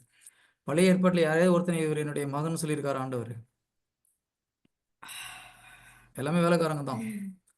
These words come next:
ஆனா புதிய ஏற்பாடு நம்மள மகன் கூப்பிடுறாரா, மகள்னு கூப்பிடுறாரா? இன்னும் ரொம்ப யோசிக்கிறீங்க. இன்னும் சந்தேகமா இருக்கா?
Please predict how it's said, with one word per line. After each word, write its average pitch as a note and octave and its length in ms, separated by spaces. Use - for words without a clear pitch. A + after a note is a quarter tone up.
ஆனா D#3 140
புதிய E3+ 300
ஏற்பாடு F#3 260
நம்மள E3+ 200
மகன் E3 260
கூப்பிடுறாரா, D#3+ 500
மகள்னு D#3+ 320
கூப்பிடுறாரா? D3 580
இன்னும் C3+ 200
ரொம்ப B2+ 200
யோசிக்கிறீங்க. A#2+ 480
இன்னும் D#3+ 260
சந்தேகமா E3+ 220
இருக்கா? A#2 360